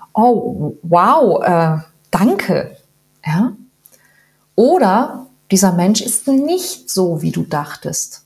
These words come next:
Dann wird er eben reagieren mit, „Äh, was willst denn du von mir?“ Oder, „Äh, äh?“ Ja?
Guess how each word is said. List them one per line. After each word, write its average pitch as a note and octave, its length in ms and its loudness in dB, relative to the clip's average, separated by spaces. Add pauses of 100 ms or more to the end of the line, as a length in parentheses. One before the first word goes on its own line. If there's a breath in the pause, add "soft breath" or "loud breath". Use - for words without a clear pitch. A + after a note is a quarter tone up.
Dann G3+ 460 0
wird G3+ 200 0
er A#3 140 -2
eben G#3+ 180 2
reagieren G3 580 2
mit, G3 180 2
„Äh, C3+ 200 0
was D#3+ 300 0
willst G#3+ 260 2
denn B3+ 80 4
du C4+ 100 2
von B3 260 2
mir?“ C#4+ 420 4
Oder, D#3 340 0 (360 loud breath)
„Äh, E3+ 320 2
äh?“ D4 680 2 (360 loud breath)
Ja? B3 320 2